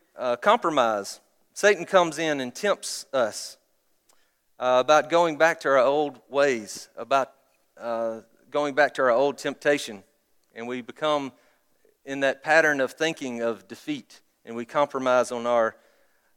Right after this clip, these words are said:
uh, on the things that we have given over to God. There's a, a technician in Uganda that, uh, he's char-, in charge of doing plumbing work, in charge of doing electrical work and some of the building constructions and things.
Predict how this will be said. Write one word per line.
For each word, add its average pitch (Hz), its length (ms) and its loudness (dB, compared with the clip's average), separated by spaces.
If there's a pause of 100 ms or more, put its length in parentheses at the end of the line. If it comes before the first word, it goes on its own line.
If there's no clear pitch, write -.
uh, 107 280 -10 (200)
on 127 180 -6
the 120 100 -4
things 151 340 -4
that 127 140 -4
we 135 180 -6
have 113 160 -6
given 143 260 -4
over 123 220 0
to 120 160 -16
God. 101 380 -6 (1160)
There's 139 280 -2
a, 127 260 -2
a 120 80 -8
technician 160 640 -2
in 139 160 -4
Uganda 131 600 -2 (640)
that, 127 260 -4
uh, 120 140 0
he's 139 300 -6
char-, 156 500 6
in 147 140 -6
charge 170 420 2
of 135 180 -8
doing 147 380 -4
plumbing 180 580 2
work, 165 440 2 (240)
in 120 180 -10
charge 135 360 0
of 123 120 -12
doing 120 240 -8
electrical 135 560 -2
work 139 400 0
and 98 160 -14
some 117 180 -10
of 107 80 -10
the 104 60 -14
building 139 400 -10
constructions 135 720 -4
and 127 140 -16
things. 139 420 -6